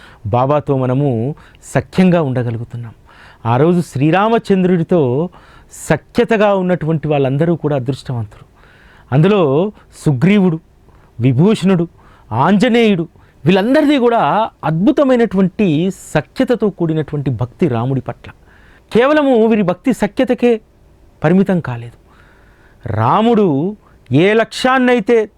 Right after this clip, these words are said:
తన ముందు ఉంచుకున్నాడో, సీతను లంక నుండి తీసుకురావాలనేటువంటి లక్ష్యానికి వీళ్ళందరూ కూడా వారధిగా నిలబడ్డారు. రాముడి పక్కన చివరంత వరకు కూడా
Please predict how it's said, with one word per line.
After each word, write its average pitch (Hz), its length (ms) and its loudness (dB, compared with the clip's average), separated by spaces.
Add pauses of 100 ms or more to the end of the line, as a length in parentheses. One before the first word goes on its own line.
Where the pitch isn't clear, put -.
తన 175 120 0
ముందు 185 300 4
ఉంచుకున్నాడో, 165 720 0
సీతను 214 680 0 (440)
లంక 180 300 2
నుండి 240 240 2
తీసుకురావాలనేటువంటి 160 960 -2
లక్ష్యానికి 135 680 -2 (400)
వీళ్ళందరూ 160 600 2
కూడా 190 320 -2 (440)
వారధిగా 180 760 0 (140)
నిలబడ్డారు. 143 760 -2 (300)
రాముడి 185 560 2
పక్కన 165 380 -2
చివరంత 233 680 0
వరకు 214 420 0
కూడా 170 320 0